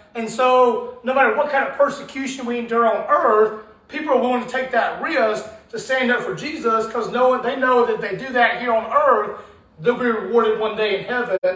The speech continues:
and they'll spend eternity with Jesus, which will be far better than what they have here. But a lot of people will say, "Well, is heaven really that great? Or do you really have to go through this kind of persecution?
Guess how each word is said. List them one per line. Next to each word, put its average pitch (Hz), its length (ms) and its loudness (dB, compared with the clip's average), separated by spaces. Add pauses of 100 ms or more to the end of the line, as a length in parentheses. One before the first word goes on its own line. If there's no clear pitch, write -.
(340)
and 214 100 -10
they'll 220 100 -2
spend 220 220 -6
eternity 214 520 -4
with 175 100 -4
Jesus, 175 600 -6 (340)
which 190 160 -12
will - 60 -14
be 196 120 -6
far 220 300 4
better 214 180 -2
than 196 100 -6
what 185 120 -6
they 180 120 -4
have 175 280 -4
here. 254 320 -8 (720)
But 254 160 4
a - 20 2
lot 269 220 4
of - 60 -6
people 262 160 -8
will 220 120 0
say, 254 320 2
"Well, 226 600 -2
is 196 140 -14
heaven 311 300 -2
really 262 220 0
that 240 320 2
great? 196 560 0 (260)
Or 220 140 0
do 269 100 -6
you 247 220 -2
really 311 220 -2
have 262 160 0
to 233 60 -8
go 247 260 2
through 247 120 -6
this 220 160 -4
kind 233 200 0
of 202 80 -6
persecution? 240 760 -6